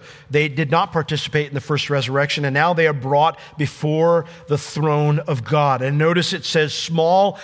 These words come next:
and great. It doesn't matter how important or how insignificant you were in this life, it will give you no help in this Supreme Court. The court of all courts, it will give you no help there.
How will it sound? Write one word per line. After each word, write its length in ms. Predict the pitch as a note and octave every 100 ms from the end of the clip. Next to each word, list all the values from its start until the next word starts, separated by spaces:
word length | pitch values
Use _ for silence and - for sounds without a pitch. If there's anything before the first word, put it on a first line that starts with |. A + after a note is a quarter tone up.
| -
and 420 | F#3 E3+ F3+ D3+ B2
great. 460 | D#3 F3 D3+ - - -
It 180 | F#3+ F#3
doesn't 300 | G3+ F3 F#3
matter 240 | F3+ F3 D#3+
how 180 | E3
important 640 | D3+ D3 - G3+ A#3+ A#3+ A3+ - -
or 120 | E3+
how 160 | F3
insignificant 800 | E3 D3+ E3 C#3 G3 A#3 F3 G#3+
you 120 | A3 G#3
were 240 | F#3+ G3+
in 200 | F3+ F#3
this 260 | F3+ - F#3+
life, 400 | F3 G3 G#3 - -
it 100 | G#3+
will 180 | F#3+ F3
give 200 | D3+ D#3+
you 140 | D#3+ D#3
no 340 | D#3+ G3 B3+
help 440 | F#3+ G3 F#3 -
in 160 | D#3 C#3+
this 160 | E3 -
Supreme 440 | E3 - D3+ C#3
Court. 380 | - C#3 A#2 - - _ _ _ _ _ _ _ _ _ _ _
The 120 | C#3 E3
court 320 | F#3 G3+ G#3
of 60 |
all 220 | F#3+ G#3 -
courts, 380 | F#3+ F#3 C#3+
it 100 | E3+
will 80 | E3+
give 160 | E3 D#3+
you 80 | D#3+
no 160 | F3+
help 260 | F3+ F3 C#3
there. 320 | D#3+ D3